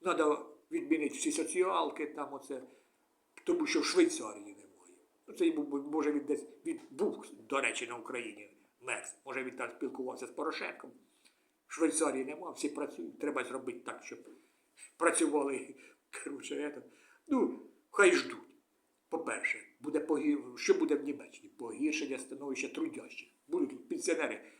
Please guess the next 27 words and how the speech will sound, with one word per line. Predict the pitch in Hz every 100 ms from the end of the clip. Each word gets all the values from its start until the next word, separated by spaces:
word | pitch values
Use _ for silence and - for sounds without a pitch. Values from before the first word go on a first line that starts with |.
| _
будуть | 151 131 135
лазити | 123 110 -
по | 147
мусорних | 143 131 120 113 92 113
бачках. | 143 - 147 139 - - _ _ _ _ - - - - -
Потім | 151 190 208 185
вони, | 190 185 - - 127
може | 151 160
бути | 156 143 165 151
війна. | 165 139 - - _ _ _
Пускай, | - 147 160 131 113 - _ _ _ _ _
хай | - 143 -
ті, | 143
що | - 139 - - - _ _
голосували | 151 160 - 151 147 143
за | 165
Мерса, | 196 202 151 139 113 - _
купляють | - - 139 120 117 -
каски, | - 226 175 -
бронежилети, | 127 165 - 175 190 175 135
зброю | 117 135 214 175 151
купляють, | - - 156 147 - 160 165
тому | 196 -
що | 165
може | 156 160 156
бути | 143 175 160
війна. | 175 160 -